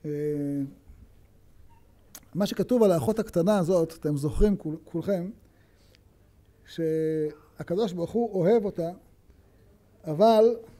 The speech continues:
"כי עזה כמוות אהבה, קשה כשאול קנאה,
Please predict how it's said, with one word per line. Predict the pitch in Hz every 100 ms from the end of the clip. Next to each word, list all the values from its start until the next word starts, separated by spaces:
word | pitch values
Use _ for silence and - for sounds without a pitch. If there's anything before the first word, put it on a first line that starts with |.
| _ _ -
"כי | 196
עזה | 180 151 233 233
כמוות | 220 190 208 220 214 190
אהבה, | 160 156 196 220 247 - - - - - _ _ _ _ - _ -
קשה | 180 - 240 240
כשאול | 233 196 - 220 233 226
קנאה, | 196 190 214 233